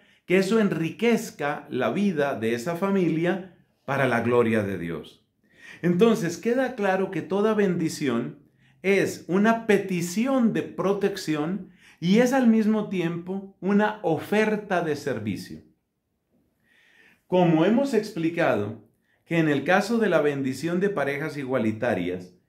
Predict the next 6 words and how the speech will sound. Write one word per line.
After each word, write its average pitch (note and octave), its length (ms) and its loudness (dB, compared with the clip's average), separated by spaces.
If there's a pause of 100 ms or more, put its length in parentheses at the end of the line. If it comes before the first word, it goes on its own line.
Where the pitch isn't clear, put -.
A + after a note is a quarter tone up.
(220)
no E3 140 2
se G#3 120 6
trata G3+ 340 4
de F#3+ 60 2
bendecir C#3 480 -2
personas, A#2+ 800 -2